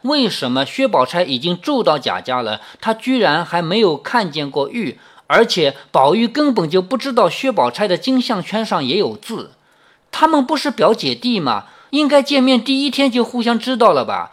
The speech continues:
这么明显的装饰品，就算薛宝钗的装饰品是装在里面的，至少贾宝玉的是挂在外面的吧？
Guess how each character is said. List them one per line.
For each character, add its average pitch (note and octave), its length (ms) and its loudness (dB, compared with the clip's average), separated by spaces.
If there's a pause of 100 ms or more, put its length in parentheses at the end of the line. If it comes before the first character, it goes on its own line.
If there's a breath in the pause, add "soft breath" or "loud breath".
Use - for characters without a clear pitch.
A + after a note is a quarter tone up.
(160 soft breath)
这 D4+ 140 2
么 B3 140 4
明 D#3 280 -2
显 A#2+ 200 -6
的 A2 80 -8
装 E3+ 260 -2
饰 D3+ 160 -6
品， F#2 220 -16 (340 soft breath)
就 D4+ 160 2
算 B3+ 180 6
薛 D4+ 200 0
宝 A#3+ 180 4
钗 - 220 2
的 G#3 100 6
装 A#3 180 2
饰 A3+ 140 0
品 E3 160 -4
是 F3+ 140 -4
装 A3+ 160 2
在 G#3+ 100 4
里 C#3 240 -2
面 D#3+ 240 -4
的， A2+ 140 -2
至 D#4+ 280 -2
少 F#3+ 160 2
贾 E3+ 240 2
宝 F#3+ 220 0
玉 B3 100 0
的 F3 140 0
是 - 100 -6
挂 C#3 240 2
在 A#2 140 -4
外 C3+ 220 -2
面 G2+ 180 -12
的 F#2 80 -14
吧？ E2+ 220 -12